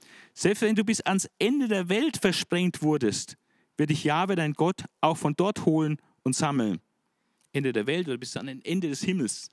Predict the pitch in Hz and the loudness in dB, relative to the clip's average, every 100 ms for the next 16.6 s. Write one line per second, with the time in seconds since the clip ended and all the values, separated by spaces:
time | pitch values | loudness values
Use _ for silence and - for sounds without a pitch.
0 | _ - 113 117 98 117 120 - 160 156 | _ -14 -10 -10 -10 -10 -8 -6 -6 -8
1 | 127 131 131 - 143 143 - - _ _ | -8 -6 -6 -6 -8 -8 -14 -16 _ _
2 | - - - - _ _ _ _ _ _ | -20 -20 -20 -20 _ _ _ _ _ _
3 | _ _ _ _ _ _ - 190 220 208 | _ _ _ _ _ _ -2 0 0 -4
4 | - _ 185 196 - - 202 - - - | -10 _ -2 -2 -8 -4 -4 -4 -10 -16
5 | _ _ - 226 220 214 190 208 - - | _ _ -4 -2 -2 -2 -2 -4 -4 -4
6 | 170 160 - 240 339 247 - 135 117 113 | -4 -4 -4 -4 -2 -4 -2 -2 -2 -2
7 | 135 202 190 165 160 156 135 139 139 120 | -4 -6 -8 -6 -4 -4 -4 -6 -6 -6
8 | 117 110 139 - - 135 135 - 127 131 | -8 -6 -6 -8 -12 -8 -6 -4 -4 -4
9 | - 131 120 123 117 104 104 101 101 113 | -4 -4 -4 -4 -4 -4 -2 -2 -2 -6
10 | - 120 - 151 120 80 _ _ _ - | -6 -10 -6 -2 -2 -4 _ _ _ -20
11 | _ _ _ _ _ - 196 247 254 226 | _ _ _ _ _ 0 0 2 0 0
12 | 214 180 190 214 233 190 - 170 - 220 | -2 -2 0 0 0 -2 -4 -6 -2 -2
13 | 190 185 196 147 170 202 - 160 165 143 | 0 -2 -2 -2 -2 -4 -2 -4 0 0
14 | 131 156 208 220 202 143 - 165 190 196 | 0 0 0 -2 -2 -6 -4 -2 0 0
15 | 196 - 127 - 156 175 165 165 170 165 | -4 -6 -8 -2 -2 0 -4 -2 -2 -2
16 | 135 - 117 196 226 - | -4 -2 -2 -2 -6 -12